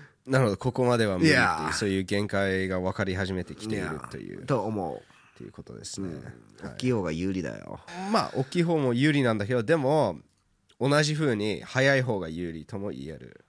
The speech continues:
Speaker 2: でも速くても、その、じ-、な-、甲斐選手だったらその打撃を効かさな-、効かせないと難しいじゃん。
Speaker 1: 効かせないとですね。
Speaker 2: いや、
Speaker 1: うん。
Speaker 2: そういうところでお-、大きくないと、自分がね。
Speaker 1: ほう。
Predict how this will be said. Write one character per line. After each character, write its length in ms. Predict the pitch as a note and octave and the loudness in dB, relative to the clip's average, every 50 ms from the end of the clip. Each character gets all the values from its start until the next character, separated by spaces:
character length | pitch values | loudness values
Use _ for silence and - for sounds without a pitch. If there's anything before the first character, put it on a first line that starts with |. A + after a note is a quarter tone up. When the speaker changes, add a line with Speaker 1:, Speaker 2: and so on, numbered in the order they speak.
| _ - | _ -2
Speaker 2:
で 80 | C#3+ | 0
も 80 | C3+ - | 0 4
速 300 | - - G3 G#3 F#3 E3 | 6 8 10 10 10 8
く 40 | - | 6
て 140 | - D#3+ C3+ | 4 2 2
も、 160 | B2 A#2 A2 | 2 2 0
そ 100 | - A2+ | 0 2
の、 160 | G#2+ G#2+ G2 | 0 0 -2
じ-、 260 | G#2 A2+ A#2 A#2 C3+ | -4 -8 -6 -2 -2
な-、 260 | C3+ C3 B2 B2 A#2+ | 0 0 0 0 -2
甲 60 | G#2 - - - G#3 | -4 -2 2 4 4
斐 100 | A3 F#3+ | 4 6
選 160 | - E3 D3 | 4 4 2
手 80 | C3 - | 2 2
だ 80 | - A#2 | 0 0
っ 40 | |
た 80 | - - | 0 0
ら 80 | G2+ G2 | -2 0
そ 80 | G2+ | 0
の 80 | F#2+ F#2 | -2 0
打 140 | - A#2 A2+ | 0 0 2
撃 300 | B2 D3+ D3+ - D#3+ D3 | 0 0 -2 0 -2 -2
を 40 | |
効 80 | C3+ - - | -2 -4 -2
か 120 | - E3 | -2 0
さ 140 | D3 E3 D#3+ | 0 2 0
な-、 140 | D#3+ D#3+ - | 0 0 -4
効 320 | _ _ _ - - - | _ _ _ -14 -2 2
か 120 | - E3+ D#3+ | 4 4 4
せ 460 | - - E3+ E3 D#3+ D#3+ D#3+ D#3+ D3+ | 4 2 2 4 4 4 2 2 2
な 140 | D#3 D#3+ D3+ | 2 2 2
い 80 | C3 | 0
と 360 | - G2 F2 D#2+ D2+ C2+ - - _ _ _ - | 0 -2 -2 -2 -4 -6 -10 -14 _ _ _ -10
難 320 | G2+ A2 A#2+ - - B2+ | -8 -6 -4 -2 -2 -2
し 160 | B2+ - C3+ | -2 0 -2
い 40 | A#2 | -2
じ 80 | G2 E2+ | -2 -4
ゃ 40 | C2 | -6
ん。 40 | G1+ | -8
Speaker 1:
効 80 | - - _ - - - - - - - - - - - - | -10 -14 _ -20 -20 -20 -20 -20 -20 -20 -20 -20 -20 -12 -10
か 100 | G#2 F#2 | -8 -8
せ 140 | - - | -6 -6
な 80 | F#2 F2+ | -6 -6
い 60 | E2 | -6
と 100 | - D2 | -8 -10
で 80 | A1 - | -14 -12
す 140 | - - D2+ | -12 -10 -6
ね。 120 | - C3+ | -4 0
Speaker 2:
い 40 | C3+ | 0
や、 320 | C3 A#2 F#2+ E2+ D#2+ - - - - | 0 0 0 -2 -4 -6 -8 -8 -6
Speaker 1:
う 80 | G2 | -6
ん。 40 | F2+ | -4
Speaker 2:
そ 140 | E2 D#3 D3+ | 0 0 2
う 20 | |
い 40 | D#3 | 2
う 20 | C#3+ | 2
と 80 | D#3 | 2
こ 80 | - D3+ | 2 2
ろ 80 | C3+ A#2 | 2 2
で 160 | G2 F#2 F2 | 2 2 0
お-、 140 | - G#2+ - _ _ _ - - | -2 -6 -12 _ _ _ -8 -4
大 140 | B2+ B2+ A#2+ | -2 -2 -2
き 100 | - - | -4 -6
く 80 | - F#2+ | -6 -6
な 140 | F2 D#2+ | -6 -6
い 60 | D2+ - | -6 -8
と、 300 | - C#2 A1+ G1+ - - - | -10 -10 -12 -12 -14 -16 -12
自 160 | G2 G2+ A2 | -10 -6 -4
分 140 | F#2+ G2+ F#2+ | -4 -2 -2
が 120 | F#2 F#2+ | -2 0
ね。 220 | G2 G2 G2 G2+ - _ _ _ _ _ _ _ _ _ - | 0 0 -2 -4 -6 _ _ _ _ _ _ _ _ _ -10
Speaker 1:
ほ 580 | - B2+ A2+ G2 F2+ F2 E2 D#2 C2+ - D2 - - | -4 -2 -2 -2 -2 -2 -4 -6 -8 -10 -12 -12 -14
う。 60 | - | -18